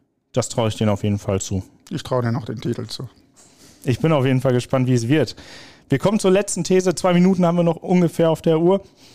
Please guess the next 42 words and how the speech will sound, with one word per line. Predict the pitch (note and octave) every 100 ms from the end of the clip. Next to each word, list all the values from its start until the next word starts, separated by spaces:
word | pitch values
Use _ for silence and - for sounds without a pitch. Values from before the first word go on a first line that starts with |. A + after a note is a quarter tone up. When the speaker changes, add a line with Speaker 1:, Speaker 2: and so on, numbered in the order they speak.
| - - - - - - - _ _ - -
Speaker 1:
Letzte | D#3+ E3+ F3+
These: | F3+ E3+ E3
gehen | D#3+ F3
wir |
in | E3+
die | D#3+
Oberliga | E3+ F3+ C#3 C#3+ D#3+ -
zum | - D#3 D3+ -
A | C#3+ D#3
S | D3+ -
C | C#3+
null | C#3
neun. | C3 C3 A#2 A2+ - _ -
Ich | D#3+
sage, | D3+ D3 D3 B2+
tritt | - D3 -
der | C3+
A | C#3+
S | D3+ -
C | D3
null | D3
neun | C#3+ D3
auf | D3
der | C#3+
Stelle | C3 - D#3+ E3+ F3 _
und | -
schafft | C3+ E3 D#3+
es | D3+ -
nicht | E3+ A#3 -
in | E3
die | D3
Aufstiegsrunde | C3+ B2 - B2 - A#2+ A#2
der | A2 G#2+
Oberliga, | A2+ A2 A#2 B2+ D3+
wird | B2+ C3+
sich | C#3+
Samia, | B2 C#3 D3 D3 C#3+ -
Samia | C#3 D3+ G3 F#3 D3+
Bibovic, | D#3+ G#3+ C3 A#2+
der | -
sportliche | B2 - D3 D3+ -
Leiter, | C3+ C#3 F3+